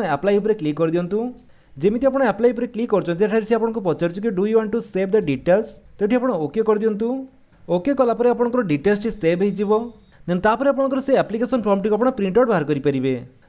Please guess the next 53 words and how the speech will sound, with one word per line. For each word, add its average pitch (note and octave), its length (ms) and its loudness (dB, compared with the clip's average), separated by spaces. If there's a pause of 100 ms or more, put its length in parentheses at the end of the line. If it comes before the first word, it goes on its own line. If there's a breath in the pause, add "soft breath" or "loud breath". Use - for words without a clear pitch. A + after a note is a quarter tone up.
ତ E3+ 80 0
ଯଦି F#3+ 180 0
ଆପଣ C#4 220 2
ସେଇ C4 80 -2
ପ୍ରିଣ୍ଟ A3 240 -4
କପିଟିକୁ A#3 420 0
ପରେ G3 160 2
ବାହାର E3+ 300 2
କରିବା A3+ 160 4
ପାଇଁ A3+ 160 2
ଚାହୁଁଛନ୍ତି, F#3+ 580 -2 (300)
ତାହେଲେ A#3 200 4
ଏଠାରେ C4 200 0
ଯୋଉ C4+ 180 -4
ଦିଆଯାଇଛି G#3+ 340 2 (100)
ପି G#3 120 -2
ଡବ୍ଲ୍ୟୁ A3 300 2
ଡି A#3 80 0
ଆଇ D3 200 0
ଡି F#3+ 120 -2
କାର୍ଡ, G3+ 240 0
ତାରି F#3+ 260 2
ଉପରେ G3+ 160 -2
ପୁଣି E3 240 -4
ଥରେ F#3 180 -4
କ୍ଲିକ୍ E3 280 -6
କରନ୍ତୁ। F3 300 0 (580 soft breath)
ଦେନ୍ G3 120 0
ଏଠାରେ C4 160 4
ଆପଣଙ୍କର C4+ 380 0
ଯାହା F#3+ 120 0
ବି A#3+ 100 0
ଡିଜେବିଲିଟି G3 460 0
ଟାଇପ୍ G3+ 300 2
ହେଇଥିବ, E3 280 -2
ସେଇଟା G#3+ 240 -2
ଆପଣ G#3+ 180 -4
ଚୁଜ୍ C#3+ 300 -4
କରିବେ। D#3+ 260 -2 (320)
ଦେନ୍ F3 220 -2
ତାପରେ A#3+ 280 2
ଏଠି C4 120 -2
ଯୋଉ C4 200 -2
ଦିଆଯାଇଛି A3+ 360 0 (120)
ସର୍ଚ୍ଚ G#3 280 -2
ପି F#3 100 -4
ଡବ୍ଲ୍ୟୁ G3+ 260 2
ଡି G#3+ 120 -2 (140)
ଆପ୍ଲିକେସନ୍, F#3 580 -4
ତାରି G#3+ 240 0
ଉପରେ A3+ 140 -2
କ୍ଲିକ୍ D3+ 280 -4
କରିଦିଅନ୍ତୁ। C3 420 -2